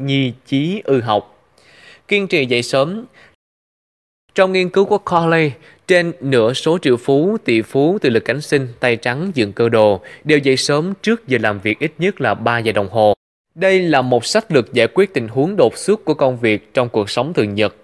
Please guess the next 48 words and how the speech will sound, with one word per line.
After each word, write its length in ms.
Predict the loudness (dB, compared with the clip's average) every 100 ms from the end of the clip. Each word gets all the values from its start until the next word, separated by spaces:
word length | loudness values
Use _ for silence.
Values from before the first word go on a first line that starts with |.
| _
ví 240 | -2 -2 0
dụ 140 | 0
như 260 | 0 -2 -2
thời 200 | -2 -2
gian 180 | -2 -2
họp 220 | -4 -2
kéo 220 | -2 -2
dài, 320 | -2 0 -2 -2
ùn 200 | -4 -2
tắc 240 | -6 -6 -2
giao 140 | -4
thông, 340 | 0 0 0 -6 -16 -20 -2
phải 160 | 0 0
đến 180 | -2
trường 220 | 0 -2 0
đón 160 | -4
con 220 | -2 -2
bị 120 | -2 0
ốm, 300 | -2 -2 -2
vân 120 | 2
vân. 220 | 2 2 -2 -16 -20 _
Những 140 | -2 0
tình 140 | 0
huống 200 | 0 2
đột 160 | 0 2
xuất 260 | -4 -2
này 240 | -2 0 -2
sẽ 260 | 0 -2
có 140 | 0 -2
ảnh 120 | 0
hưởng 220 | 0 0
tới 120 | -2
tâm 240 | -4 -4 -2
lý 340 | 0 0 -4 -2
đối 240 | 0 0
với 160 | 0 -4
chúng 220 | -6 -2
ta, 300 | -2 0 -4 -10 -20 -2
thay 160 | 0
đổi 160 | 2 2
tiềm 260 | 2 -2 0
ý 220 | -2 0
thức 340 | -2 -4 _
của 400 | 0 2 4 2 -2
chúng 200 | -6 -4
ta, 240 | -2 -2 -4 0
cuối 140 | 0
cùng 300 | 2 0 0